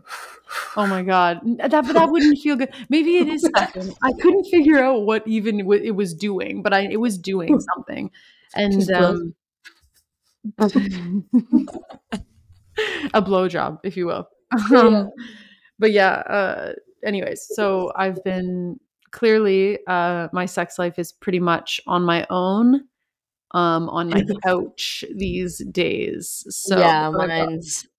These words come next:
Speaker 1: Yeah.
Speaker 2: literally non-existent.
Speaker 1: No, I think it's probably
Speaker 2: <laughs> It's,
Speaker 1: existent. It's probably just
Speaker 2: it,
Speaker 1: by yourself. <laughs>
Speaker 2: yeah, and, and it's been since, well,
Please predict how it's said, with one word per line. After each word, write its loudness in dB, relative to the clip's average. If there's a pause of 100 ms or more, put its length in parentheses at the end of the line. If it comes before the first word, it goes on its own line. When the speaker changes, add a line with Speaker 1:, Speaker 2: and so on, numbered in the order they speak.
(540)
Speaker 1:
Yeah. -6
Speaker 2:
literally 2
non-existent. -8 (460)
Speaker 1:
No, 4
I 4
think 2
it's -6
probably 2
Speaker 2:
<laughs> -
It's, 2
Speaker 1:
existent. -2
It's -6
probably 0
just -4
Speaker 2:
it, 4
Speaker 1:
by 4
yourself. -8 (160)
<laughs> -14
Speaker 2:
yeah, 4
and, -2
and 0
it's -4
been -4
since, -6 (920)
well, 2